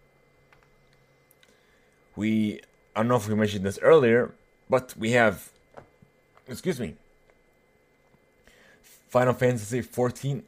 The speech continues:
Endwalker, the D L C, is the fourth expansion pack for Final Fantasy fourteen Online. Endwalker features the climax of the Hydraean and Zo-,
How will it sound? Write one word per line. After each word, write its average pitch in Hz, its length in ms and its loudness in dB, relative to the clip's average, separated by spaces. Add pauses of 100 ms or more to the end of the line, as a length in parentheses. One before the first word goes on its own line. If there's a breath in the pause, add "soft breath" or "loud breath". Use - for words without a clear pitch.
Endwalker, 92 680 0 (200)
the 82 100 -6
D 92 160 -4
L 90 80 2
C, 76 300 -8 (280)
is 92 140 -6
the 104 80 0
fourth 139 280 4
expansion 113 480 -4
pack 73 400 -8 (420 soft breath)
for 98 160 -4
Final 107 260 0
Fantasy 104 440 -4
fourteen 101 440 -4
Online. 80 420 -6 (460 loud breath)
Endwalker 120 640 2 (540)
features 110 320 -8
the 104 80 0
climax 113 420 -2
of 92 180 -4
the 110 100 0
Hydraean 101 840 0 (520 loud breath)
and 98 180 -4
Zo-, 110 300 -2